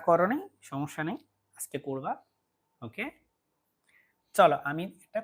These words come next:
কোশ্চেন লিখে দিই তোমাকে। Compute the mod of the given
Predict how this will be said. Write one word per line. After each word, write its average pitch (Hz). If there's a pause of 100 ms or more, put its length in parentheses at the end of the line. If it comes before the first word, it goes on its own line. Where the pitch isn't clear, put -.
কোশ্চেন 147
লিখে 143
দিই 123
তোমাকে। 120 (1160)
Compute 151 (1800)
the 123 (2250)
mod 151 (460)
of 135 (260)
the 113 (2250)
given 147